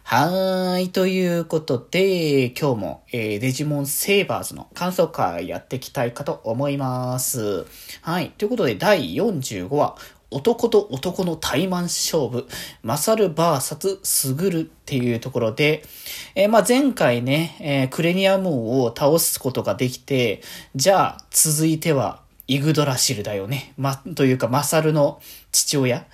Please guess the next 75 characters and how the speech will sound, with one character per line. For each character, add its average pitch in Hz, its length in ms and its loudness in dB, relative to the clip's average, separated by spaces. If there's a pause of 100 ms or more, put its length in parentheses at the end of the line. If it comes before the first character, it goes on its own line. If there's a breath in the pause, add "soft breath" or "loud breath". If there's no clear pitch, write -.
(260 loud breath)
ス - 260 2
グ 156 120 2
ル 156 120 4
だ 156 100 4
よ 117 100 4
ね 123 120 -2
っ 180 40 -2
て - 200 -4
い 139 60 4
う 139 40 4
話 156 400 -2
に 143 80 0
な 156 120 0
っ - 100 -18
て、 160 260 4
み 127 180 2
ん 139 80 2
な 131 120 2
で 98 160 -8
ね、 104 300 -6
え 123 120 -6
ー、 113 60 -4
あ 113 40 -6
の 104 520 -2
ー、 - 40 -20 (360 loud breath)
行 127 120 -4
っ - 40 -20
た 135 140 -6
と 139 120 -4
こ 156 100 2
ろ 156 120 4
で、 120 280 -4 (540 loud breath)
あ 127 160 -2
れ 139 100 0
で 151 100 -2
す - 160 -2
ね、 123 60 -4
や 117 100 -4
っ - 20 -8
ぱ、 131 160 -6 (160)
こ 139 320 0
う、 202 40 6
王 240 200 10
道 233 240 8
な 220 100 2
感 214 240 0
じ 202 140 -2
で 208 80 0
は 180 80 2
あ - 60 -2
る 127 100 -4
ん - 20 -8
で 107 100 -8
す 131 380 -4
け 139 140 -2
ど、 127 340 0
こ 135 140 0
う 120 60 2
い 123 80 0
う 123 40 -2
作 127 240 -8
品 127 220 -6
の 117 100 -4
ね、 131 260 -6
中 127 220 -6
で 110 180 -2
も、 104 200 -14
近 135 200 -4
年 131 140 -2
王 139 240 0
道 151 140 -2
で 143 100 -4
す 143 80 -10
け - 100 -12
ど、 113 220 -6